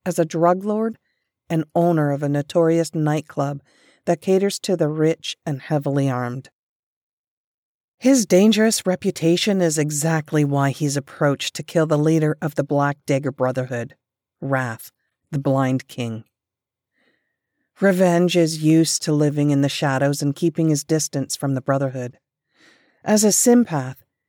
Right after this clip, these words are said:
his identity is a deadly secret, the revelation of which will result in his banishment. But as Revenge is pulled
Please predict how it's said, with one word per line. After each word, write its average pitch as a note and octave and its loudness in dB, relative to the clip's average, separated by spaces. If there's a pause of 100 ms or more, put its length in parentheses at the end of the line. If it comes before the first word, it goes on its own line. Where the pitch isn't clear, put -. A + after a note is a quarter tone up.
(140)
his G3 2
identity F#3+ 2 (220)
is D#3 -2
a D3 0
deadly D3+ 0
secret, - -6 (800)
the E3 2
revelation E3 4
of C#3+ -2
which D3 -2
will D#3 0
result C#3+ -2
in D3+ 0
his C#3 0
banishment. C3 -4 (960)
But F3 4
as E3 2
Revenge D#3 0
is D3+ -4
pulled E3 -2